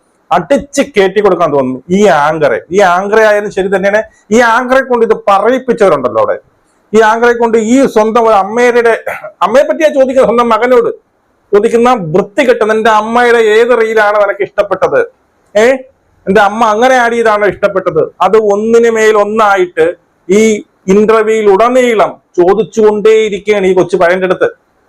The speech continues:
ചോദിച്ചുകൊണ്ടേയിരിക്കുകയാണ്. അവൻ എന്ത് പറയണമെന്ന് അറിയില്ല. സ്വന്തം അമ്മയുടെ, ആ, പിന്നെ അശ്ലീലതയാണ് ചോദിക്കുന്നത്. ഈ നാറി പുഴുത്ത ഈ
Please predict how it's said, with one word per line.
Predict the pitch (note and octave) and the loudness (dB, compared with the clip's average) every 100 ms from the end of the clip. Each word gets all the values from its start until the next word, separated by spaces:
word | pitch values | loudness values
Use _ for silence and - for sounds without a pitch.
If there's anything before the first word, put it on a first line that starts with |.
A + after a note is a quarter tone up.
| _ | _
ചോദിച്ചുകൊണ്ടേയിരിക്കുകയാണ്. | F3+ F3+ G3+ A#3 A#3+ - C4 A#3+ A3+ A#3+ A3+ G3+ G#3+ F#3 | 0 2 2 2 0 0 0 2 2 0 0 -2 0 0
അവൻ | G3+ G#3+ | 0 0
എന്ത് | A3+ A#3+ | 0 0
പറയണമെന്ന് | G3+ G3 G3+ A#3+ C4 B3 A3 | 0 0 2 2 0 0 0
അറിയില്ല. | G3 F3 | 0 -2
സ്വന്തം | F#3+ A3 | 0 0
അമ്മയുടെ, | G#3 A3+ C4 B3+ A3 - _ _ _ - | -2 0 0 0 -2 -6 _ _ _ -2
ആ, | - C3 | 0 0
പിന്നെ | A3 A#3+ A#3 | -2 -2 -2
അശ്ലീലതയാണ് | G#3+ B3+ C#4 C4+ C4 B3+ | 0 0 0 2 0 0
ചോദിക്കുന്നത്. | A#3+ B3 A3+ A3+ E3 - _ _ _ F#3+ | -2 -2 -2 -2 -2 -6 _ _ _ 0
ഈ | A3+ G#3 | 2 2
നാറി | G3 G#3+ A#3+ C4+ C#4 | 2 2 2 0 -2
പുഴുത്ത | C#4 A3 A3+ G#3 B3+ | -4 -2 0 0 0
ഈ | A#3 | 0